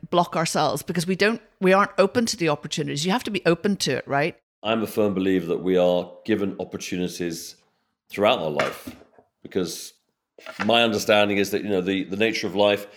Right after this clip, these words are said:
Speaker 2: is that it's benevolent, that it offers new beginnings all the time.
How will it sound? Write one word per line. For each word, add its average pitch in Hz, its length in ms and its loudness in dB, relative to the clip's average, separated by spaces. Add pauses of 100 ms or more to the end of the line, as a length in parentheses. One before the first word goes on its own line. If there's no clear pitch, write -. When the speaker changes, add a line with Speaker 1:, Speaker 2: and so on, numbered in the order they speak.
(220)
Speaker 2:
is 101 160 -2
that 92 100 -4
it's 90 120 -4
benevolent, 101 800 -2 (360)
that 92 100 -6
it - 80 -4
offers 101 500 -2
new 101 140 -2
beginnings 98 480 -2
all 92 180 -4
the - 80 -10
time. 92 380 0